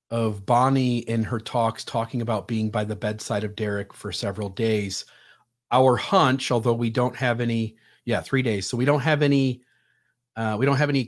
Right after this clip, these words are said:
confirmation of this, but our common sense, our hunch is that he's pronounced deceased, but they leave him on life support for a few more days.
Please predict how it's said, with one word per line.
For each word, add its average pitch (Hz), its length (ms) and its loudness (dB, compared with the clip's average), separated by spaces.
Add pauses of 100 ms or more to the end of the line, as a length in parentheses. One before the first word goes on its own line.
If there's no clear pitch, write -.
confirmation 139 800 2
of 113 100 -4
this, 117 180 -2
but - 260 -2 (260)
our 123 160 2 (160)
common 151 360 2
sense, 139 400 0
our 110 80 2
hunch 135 340 0
is 120 320 -2
that 113 280 -2 (340)
he's 123 220 -4
pronounced 131 720 -2 (140)
deceased, - 720 -4 (720)
but 123 240 -4
they 113 160 -2
leave 120 240 -2
him 120 140 0
on 113 140 0
life 117 220 -2
support 110 560 -6
for 113 140 -6
a 107 60 -6
few - 180 -8
more 107 180 -2
days. 101 520 -6